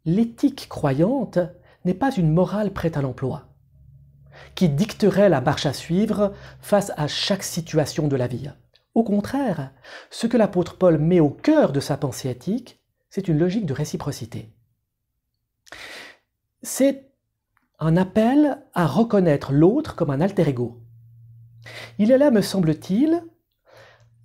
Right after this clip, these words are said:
un ressort, à même aujourd'hui encore, face à des enjeux et des questions éthiques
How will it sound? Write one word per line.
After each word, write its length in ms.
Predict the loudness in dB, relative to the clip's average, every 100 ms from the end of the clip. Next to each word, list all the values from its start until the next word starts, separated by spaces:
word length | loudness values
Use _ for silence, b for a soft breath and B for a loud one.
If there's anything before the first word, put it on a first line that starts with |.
| -20 -20 -20 0
un 680 | 4 6 6 4 2 0 -4 -12 _ -8
ressort, 800 | -4 0 4 4 4 -2 -12 -18 _ _ _ B B B 0
à 120 | 2
même 500 | 4 4 4 2 0 -8 -20 -2
aujourd'hui 520 | 2 4 2 2 2
encore, 800 | 2 2 -2 -2 -2 -4 -10 -20 _ _ _ _ _ _ _ _ _ b b
face 300 | 0 2 4
à 80 | 4
des 180 | 4 4
enjeux 240 | 4 4
et 40 | 4
des 120 | 4
questions 440 | 2 -2 0 -2 2
éthiques 600 | 0 4 2 2 -4